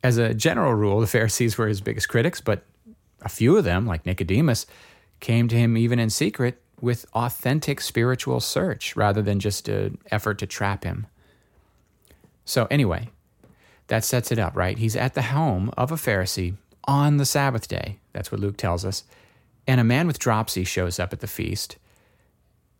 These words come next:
And Jesus, being who he is and doing what he does, you already know what he's gonna do, and so do they. Luke is careful to explain this little detail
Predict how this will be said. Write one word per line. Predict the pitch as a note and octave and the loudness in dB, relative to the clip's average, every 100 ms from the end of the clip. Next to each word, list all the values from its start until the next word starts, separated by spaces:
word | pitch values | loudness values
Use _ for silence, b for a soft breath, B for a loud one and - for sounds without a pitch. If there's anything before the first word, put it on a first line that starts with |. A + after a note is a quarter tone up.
| - | -4
And | B2 G#2+ F#2+ - | 0 2 0 -4
Jesus, | - D3 F#3 E2+ F2+ | -2 0 0 -2 -2
being | G#2 G2 G2 A#2+ | -2 -2 -4 -4
who | G#2+ | 0
he | A2+ | 0
is | E2+ G2 - - - | 0 -2 -6 -10 -12
and | - F#2 F#2 A2 _ _ _ _ - | -6 -6 -6 -10 _ _ _ _ -4
doing | G2 F#2 | -2 0
what | F#2 | 0
he | F2+ | 0
does, | A#2+ C#3 G2 | 0 2 0
you | G#2 F#2 | 0 0
already | F#2+ | 2
know | G#2+ F#3+ | 2 2
what | F3 | 2
he's | C3 | 2
gonna | C#3 | 2
do, | D#3 | 2
and | D3+ | 0
so | - G#2+ | 0 0
do | |
they. | G#2+ G#2+ F#2+ F2 b b b b b | 0 0 0 -4 b b b b b
Luke | A2 C3 C3 | 2 2 2
is | B2 | 0
careful | - D3+ D3+ - G2+ _ _ _ | 2 0 0 -4 -8 _ _ _
to | - | -8
explain | G#2 - A2+ A2 | -6 -2 0 0
this | G2+ | 2
little | A#2 A2+ | 0 2
detail | B2+ B2 F#2+ F2 A2+ | 0 0 0 -2 -4